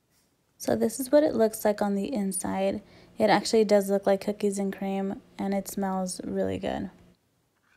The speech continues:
So I ended up using some of my points for this Makeup Forever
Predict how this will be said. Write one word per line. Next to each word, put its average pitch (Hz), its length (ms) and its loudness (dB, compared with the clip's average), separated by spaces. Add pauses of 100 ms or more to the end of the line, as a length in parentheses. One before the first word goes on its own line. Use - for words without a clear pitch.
(760)
So - 180 -2
I 233 120 4
ended 233 200 2
up 311 180 2
using 226 380 4
some 208 180 -2
of 208 120 0
my 220 160 2
points 202 420 -2
for 196 220 -2
this 196 400 0
Makeup 208 560 0
Forever 190 840 2